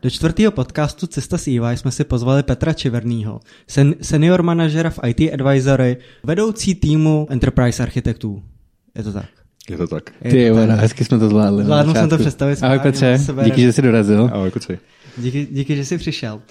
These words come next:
Speaker 1: A když se vlastně člověk zeptá v E Y, kde je tam jako ten největší blázen v té firmě,
Speaker 3: Mhm.
Speaker 1: tak většinou všichni jmenujou tebe.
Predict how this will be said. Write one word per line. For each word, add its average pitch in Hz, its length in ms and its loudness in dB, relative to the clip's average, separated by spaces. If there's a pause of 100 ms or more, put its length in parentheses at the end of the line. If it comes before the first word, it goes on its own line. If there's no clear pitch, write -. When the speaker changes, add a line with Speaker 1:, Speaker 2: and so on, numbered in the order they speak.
(280)
Speaker 1:
A 123 220 -4
když 135 180 -4
se 175 100 -4
vlastně 165 260 -2
člověk 160 360 -2
zeptá 160 640 -2
v - 60 -20
E - 40 -12 (340)
Y, 147 40 0
kde 139 140 -2
je 147 100 0
tam 147 220 -2
jako 147 180 -4
ten 156 160 0
největší 143 400 0
blázen 135 600 -4
v - 80 -20
té 147 160 -2
firmě, 127 500 -2
Speaker 3:
Mhm. - 280 -12
Speaker 1:
tak 127 120 -8
většinou 143 340 0
všichni 151 420 0
jmenujou 147 400 2
tebe. 156 340 0